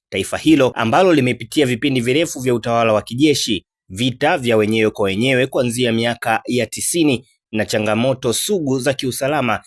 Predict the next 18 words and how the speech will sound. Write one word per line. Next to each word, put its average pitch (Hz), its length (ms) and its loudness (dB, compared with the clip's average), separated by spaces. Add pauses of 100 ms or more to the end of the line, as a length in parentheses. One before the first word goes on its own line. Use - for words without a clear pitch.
(160)
zinazochochewa 110 1000 -2
na 123 140 -2
wanamgambo 123 600 -2
wa - 180 -2
Al-Shabaab, 117 640 -2 (300)
limekuwa 156 420 2
likitegemea 139 600 2
mfumo 117 460 -2
wa 104 60 4
uwakilishi 117 680 -2
wa 98 160 0
koo 139 340 0
katika 131 440 -4
chaguzi 104 460 -4
zake 117 600 -2
kwa 120 140 0
miongo 107 400 -2
mingi. 87 460 -12